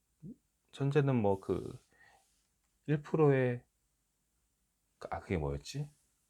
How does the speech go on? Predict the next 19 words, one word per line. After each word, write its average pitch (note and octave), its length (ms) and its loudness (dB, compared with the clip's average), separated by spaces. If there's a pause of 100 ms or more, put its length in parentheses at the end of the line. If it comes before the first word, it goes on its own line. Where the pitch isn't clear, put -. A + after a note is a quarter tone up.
(240)
재능, F#2+ 540 2 (300)
재능과 F2 440 -2
구십구 - 760 -8
프로의 F#2+ 240 2
노력으로 D#2+ 480 2
이루어져 D2+ 360 0
있다 C2+ 460 -4
인데 D#2 480 -2 (480)
그 A2+ 380 6
구십구 C#3 420 2
프로의 C3+ 220 4
노-, F2+ 180 4
노력도 C#3+ 1040 2 (460)
결국은 F2 640 -2
끈기라는 E2 1900 -2
거 C#2+ 400 4 (220)
얘기가 D#2 580 2
있죠. D2 600 0 (1200)
그처럼, C#3 640 8